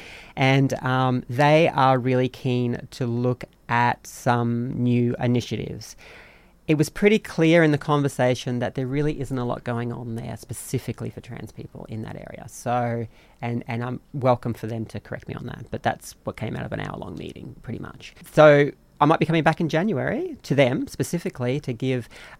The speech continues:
another talk to all of their staff to make sure that they understand the historical context around trans people and the state uh, that we're in, in terms of systemic oppression, all that kind of stuff.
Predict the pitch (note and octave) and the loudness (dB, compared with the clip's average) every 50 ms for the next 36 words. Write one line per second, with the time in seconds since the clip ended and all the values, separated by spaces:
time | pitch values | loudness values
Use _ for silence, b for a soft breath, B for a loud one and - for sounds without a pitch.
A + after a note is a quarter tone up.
0 | _ - B2+ A#2+ B2+ C3 C#3+ D#3 F3 E3+ - - - B2 B2 D3 D3+ - - - | _ -2 0 2 4 4 4 4 4 0 -2 -4 -4 -2 -2 -2 -4 -8 -8 -8
1 | C3 - - - _ _ - E3 D#3 D#3 D3 C#3 C3 A#2+ A#2+ A#2 A#2+ - - - | -8 -8 -8 -16 _ _ 0 2 4 4 4 2 0 0 0 -2 -4 -4 -6 -4
2 | - A2+ - A2 - - - A#2 B2 B2+ C#3+ - - - A#2+ A#2+ A#2 - - - | -2 -2 -2 -4 -8 -10 -8 -6 -6 -6 -8 -10 -10 -10 -8 -8 -8 -10 -8 -2
3 | - C#3 C3+ C3+ B2 B2+ B2+ A#2 A#2 - - - A#2 A#2 A2 A#2 A#2+ A#2 - _ | 0 2 2 2 2 0 -2 -4 -6 -8 -10 -12 -10 -10 -10 -10 -12 -12 -14 _
4 | - A2+ G#2+ A#2 - - - A#2+ A#2 A#2 - A2+ G#2+ - - A2+ A2 - A2 - | -12 -10 -10 -10 -6 -2 0 0 0 0 -4 -6 -10 -8 -10 -10 -8 -10 -12 -14
5 | - - G#2+ A2 G#2 G#2+ G#2 - G#2+ G#2+ - - - - G#2+ - - E2 - - | -12 -10 -10 -10 -10 -10 -12 -12 -12 -12 -12 -14 -14 -14 -14 -12 -12 -14 -14 -14
6 | b b b b b b b b A#2 A#2 A2+ A2 A2 - - - - - - A2+ | b b b b b b b b -6 -6 -6 -6 -6 -8 -10 -12 -12 -10 -10 -8
7 | A2+ A2+ - - _ _ _ _ _ - - - - - B2 B2+ A2 A#2+ F#2 F2 | -8 -8 -10 -12 _ _ _ _ _ -18 -16 -16 -14 -14 -12 -10 -8 -6 -6 -4
8 | A2+ A2+ A2+ G#2+ G2+ G2+ - G#2+ - A2+ A2+ A2+ - A#2 A2 A2+ A2+ A2+ A2+ - | -4 -2 -2 -2 -2 -4 -6 -10 -10 -10 -10 -10 -10 -10 -10 -10 -10 -12 -12 -14
9 | - - - - - - - - - - - - - - - - - - - - | -16 -14 -14 -12 -12 -12 -14 -14 -16 -16 -16 -16 -16 -16 -16 -16 -16 -18 -20 -20
10 | - - G1+ - - - | -18 -18 -18 -18 -18 -20